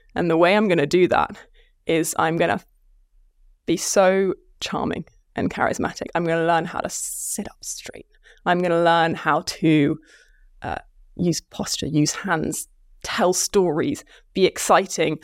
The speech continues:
uh, get rid of my ums and ahs. I'm gonna change all of these outside tips and tricks. And then when I have that, I'll be good at speaking.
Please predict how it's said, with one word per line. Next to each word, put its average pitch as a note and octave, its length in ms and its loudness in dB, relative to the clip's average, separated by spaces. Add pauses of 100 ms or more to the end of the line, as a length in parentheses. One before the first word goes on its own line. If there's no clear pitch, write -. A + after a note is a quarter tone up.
(300)
uh, F3 240 4 (180)
get - 120 2
rid A3+ 120 4
of A3 40 -2
my G#3+ 140 2
ums G3 220 2
and F#3 100 4
ahs. - 380 2 (400)
I'm F#3 160 2
gonna F#3+ 160 2
change G3 560 -2 (380)
all A3 260 6
of G3 120 0
these F#3 360 0
outside - 540 0 (320)
tips - 280 -8
and - 80 -4
tricks. - 400 -8 (460)
And G3+ 120 2
then F3+ 140 4
when D#3+ 120 4
I C#3+ 40 0
have E3 220 -2
that, G3 240 2 (760)
I'll D#3 80 6
be F#2+ 100 0
good F2 140 -2
at - 60 -6
speaking. - 480 -4